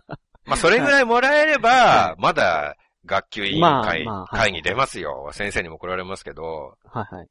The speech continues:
Speaker 2: そのメリットが何もないんですもん。
Speaker 1: いや、何もないことはないでしょ。内申点っていうのがあるんですよ。学生の時は。
Speaker 2: ああ、内申点。あ、内申偉いなと思われるわけですか？
Speaker 1: いや、違います、違います。あの、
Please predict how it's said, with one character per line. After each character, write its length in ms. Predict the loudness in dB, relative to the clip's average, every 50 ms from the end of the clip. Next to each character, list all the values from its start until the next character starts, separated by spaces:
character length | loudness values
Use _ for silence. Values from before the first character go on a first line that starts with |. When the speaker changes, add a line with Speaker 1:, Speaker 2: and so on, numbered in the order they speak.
| _ -14
Speaker 2:
そ 100 | -14 -10
の 80 | -6
メ 100 | -4 -4
リ 100 | -4 -4
ッ 20 | -6 _
ト 140 | -8 -6
が 180 | -4 -4 -4 -4
何 240 | -4 -6 -6 -6 -8
も 120 | -8 -6
な 100 | -4 -4
い 40 | -4
ん 20 |
で 60 | -4 -6
す 100 | -10 -14
も 100 | -8 -2
ん。 40 |
Speaker 1:
い 20 | 0
や、 60 | 2
何 340 | 4 6 6 8 8 6 6
も 120 | 6 6 6
な 120 | 6 6
い 40 | 4
こ 120 | 4 0
と 60 | -2
は 60 | -2 -2
な 100 | -2 -4
い 40 |
で 60 | -6 -6
し 100 | -8 -10
ょ。 140 | -10 -10 -6
内 320 | -2 -2 0 0 0 -4 -6
申 280 | -6 -6 -4 -4 -2
点 220 | 0 0 0 0 -2
っ 20 |
て 60 | -2
い 40 | -4
う 40 | -4
の 80 | -4
が 80 | -4 -6
あ 40 | -6
る 80 | -6
ん 60 | -8 -12
で 80 | -14
す 80 | -14 -16
よ。 180 | -16 -16 -18 _
学 200 | -16 -16 -16 -16
生 140 | _ -16 -16
の 100 | -16 -16
時 180 | -18 -18 -18 -18
は。 100 | -18 -20 _ _ _ _ _ _ _ _ _ _ _ -16
Speaker 2:
あ 240 | -12 -8 -8 -8
あ、 40 | -8
内 260 | -8 -8 -8 -8 -8
申 300 | -10 -12 -14 -14 -16 -20 -14 -10
点。 280 | -8 -8 -8 -10 -14 _ _ _
あ、 160 | -10 -10 -10 -10 _ _ _ _
内 260 | -4 -2 0 0 0
申 500 | -2 -4 -6 -6 -8 -8 -10 -12 -12 -14 -16 _ _ _ _ _ _ _ _ _ _ -8
偉 200 | -4 -2 0 0
い 40 | 0
な 140 | 0 -2 -4
と 80 | -4
思 100 | -6 -4
わ 80 | -4 -4
れ 80 | -4 -4
る 80 | -6
わ 100 | -8 -10
け 80 | -12 -14
で 60 | -20
す 60 | -20 -16
か？ 80 | -10 -10
Speaker 1:
い 40 |
や、 60 | -10 -8
違 300 | -8 -8 -6 -2 -2 -2
い 60 | -2
ま 60 | -2
す、 120 | -8 -10 -8
違 40 | -8
い 40 |
ま 80 | -8 -8
す。 100 | -8 -10
あ 40 | -10
の、 60 | -10